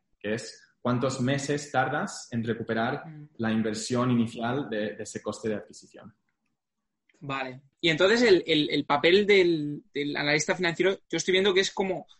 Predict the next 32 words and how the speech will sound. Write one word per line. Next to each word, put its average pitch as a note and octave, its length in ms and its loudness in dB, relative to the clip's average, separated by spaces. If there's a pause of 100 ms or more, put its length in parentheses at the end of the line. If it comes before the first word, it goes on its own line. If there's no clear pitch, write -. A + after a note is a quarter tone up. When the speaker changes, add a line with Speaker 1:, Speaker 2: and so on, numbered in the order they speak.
(180)
Speaker 2:
eh, C#3 260 -6
más E3+ 200 0
estratégico. D3 840 -4
O - 220 -20
sea, D3 260 2 (520)
tienes E3+ 200 0
que G#3 80 0
entender F#3+ 560 4
cuáles F3 220 2
son F3 140 0
las, E3 400 2
las, D3 540 -6
los C#3+ 500 -8
puntos F3 400 -2
claves E3+ 340 0
en F3+ 80 -4
la D#3 80 2
empresa. D#3 580 0 (280)
Al C#3 100 -4
fin D3+ 80 2
y D3+ 40 4
al D3 60 0
cabo, D#3+ 140 4
la, D3 180 4
las C#3+ 200 -4
finanzas D#3 360 -4
son D#3 140 -2
las C#3+ 160 0
penas D3+ 300 -2
de D3 60 -2
la C#3 80 0
empresa. D3+ 520 -6